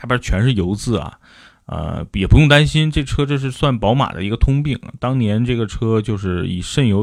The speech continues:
为闻名，但是不是什么大问题，对吧？你，你这车一般，我听说是一过五万公里就有渗油的现象了，那我这已经十二万了将近，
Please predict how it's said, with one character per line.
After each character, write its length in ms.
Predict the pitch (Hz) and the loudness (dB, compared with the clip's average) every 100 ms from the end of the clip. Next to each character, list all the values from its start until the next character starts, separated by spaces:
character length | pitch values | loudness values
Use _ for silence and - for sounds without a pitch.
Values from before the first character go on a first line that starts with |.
| 113 | 0
为 160 | 101 113 | 2 2
闻 240 | 104 117 | 6 6
名， 360 | 135 90 101 - | 6 2 0 -4
但 160 | 117 135 | -8 -6
是 160 | 135 | -6
不 160 | 113 113 | -2 -2
是 60 | 131 | 0
什 40 | |
么 120 | 127 | -4
大 180 | 147 139 | -4 -4
问 160 | 95 104 | -6 -10
题， 180 | - 127 | -14 -16
对 100 | - | -14
吧？ 140 | 110 | -12
你， 180 | - 98 - | -8 -8 -6
你 140 | 113 | -6
这 120 | 127 | -2
车 220 | 180 - 185 | -2 0 0
一 140 | 202 | 2
般， 360 | 196 196 190 180 - - - - | 4 4 2 -2 -12 -20 -14 -4
我 120 | 110 | 4
听 200 | - 196 | 6 6
说 240 | 196 214 | 4 2
是 200 | 202 151 | 4 2
一 100 | 131 | -2
过 200 | - 226 | 0 2
五 160 | 151 90 | 4 4
万 180 | 113 127 | 2 2
公 140 | 113 | 2
里 80 | 92 | 0
就 160 | 95 85 | 0 -2
有 80 | |
渗 180 | - 107 | 0 0
油 160 | 80 76 | 0 -2
的 80 | 85 | -4
现 180 | 87 | -4
象 140 | 101 - | -6 -8
了， 100 | - - | -8 -4
那 80 | |
我 140 | 113 85 | -2 0
这 60 | |
已 160 | 117 95 | 0 0
经 160 | 104 110 | -2 -2
十 240 | - 101 | -4 0
二 200 | 117 117 | 2 4
万 160 | 95 80 | 2 -2
了 60 | |
将 180 | 80 80 | -8 -8
近， 200 | 80 | -8